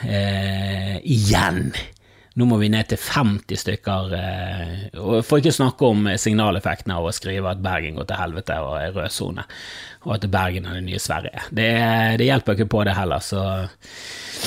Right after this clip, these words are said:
så vi får nå se hvordan det går de neste ti dagene. Vi har nå i hvert fall lagt ut ekstra forestillinger og håper på det beste. Vi, vi gjennomfører i hvert fall, eh, det vi har, mm, bestemt oss for, og vi skal gjøre det på en jæsla bra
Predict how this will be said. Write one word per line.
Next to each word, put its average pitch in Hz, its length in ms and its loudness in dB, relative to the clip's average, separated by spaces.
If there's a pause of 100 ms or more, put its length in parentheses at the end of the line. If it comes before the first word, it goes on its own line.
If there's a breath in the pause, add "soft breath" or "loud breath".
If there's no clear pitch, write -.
(1300 loud breath)
så 135 80 4
vi 156 120 8
får 185 180 6
nå 156 60 4
se 180 160 6
hvordan 120 240 6
det 104 40 0
går 101 160 4
de 101 80 2
neste 104 240 0
ti 110 120 4
dagene. 107 280 2
Vi 131 80 6
har 160 80 6
nå 151 80 4
i 151 40 6
hvert 143 100 2
fall 135 100 6
lagt 123 120 2
ut 123 200 2
ekstra - 320 2
forestillinger 104 600 2
og 107 120 0
håper 113 240 0
på 110 160 2
det 101 80 2
beste. 113 380 0
Vi, 131 120 6 (180)
vi 123 180 6
gjennomfører 131 640 4
i 104 80 0
hvert 117 160 -2
fall, 101 340 2
eh, 101 320 0
det 113 160 2
vi 104 160 2
har, 101 320 2
mm, 104 680 -6
bestemt 135 420 2
oss 123 100 0
for, 165 320 6
og 113 480 8
vi 117 120 8
skal 110 280 4
gjøre 113 300 6
det 98 100 0
på - 80 2
en 104 120 2
jæsla 110 1000 2
bra 104 380 2